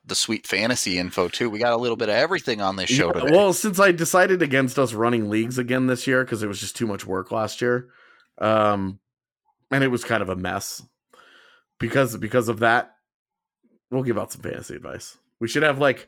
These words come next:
Speaker 2: one segment every week where we take
Speaker 1: Yeah.
Speaker 2: people's fantasy questions.
Speaker 1: There you go. That's perfect. So the weekly twelve minutes of fantasy or whatever. <laughs>
Speaker 2: That's right.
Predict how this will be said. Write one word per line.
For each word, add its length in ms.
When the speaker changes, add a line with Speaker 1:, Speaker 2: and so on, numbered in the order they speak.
Speaker 2:
one 340
segment 460
every 300
week 320
where 80
we 120
take 200
Speaker 1:
Yeah. 120
Speaker 2:
people's 220
fantasy 400
questions. 580
Speaker 1:
There 240
you 120
go. 180
That's 180
perfect. 520
So 140
the 340
weekly 720
twelve 360
minutes 300
of 80
fantasy 540
or 80
whatever. 520
<laughs> 60
Speaker 2:
That's 260
right. 320